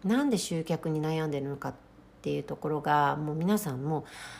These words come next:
「えー」って、「こんなに、こんなにシンプルなんだ」っていうことがすごくすごくわかると思います。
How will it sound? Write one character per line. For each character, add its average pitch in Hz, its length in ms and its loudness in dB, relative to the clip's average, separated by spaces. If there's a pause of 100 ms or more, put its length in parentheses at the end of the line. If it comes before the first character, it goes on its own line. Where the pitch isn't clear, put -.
(760)
「え 269 400 6
ー」 277 80 2
っ - 20 -14
て、 - 300 -6 (1400)
「こ 277 200 2
ん 294 280 4
な 285 180 4
に、 277 480 2 (1200)
こ 269 180 2
ん 294 160 6
な 294 120 6
に 285 100 2
シ 294 200 2
ン 277 100 4
プ 214 120 2
ル 180 100 6
な 165 160 2
ん 151 100 0
だ」 120 260 0 (800)
っ - 40 -20
て 214 80 6
い 190 100 8
う 170 60 2
こ 180 120 0
と 147 160 -4
が 151 380 0
す 202 340 2
ご 254 240 4
く 311 140 -4
す - 260 2
ご 220 160 4
く 180 140 -4
わ 143 100 -2
か 151 80 -4
る 143 100 -4
と 139 120 -4
思 135 180 -4
い 135 60 -4
ま 131 160 -4
す。 - 180 -14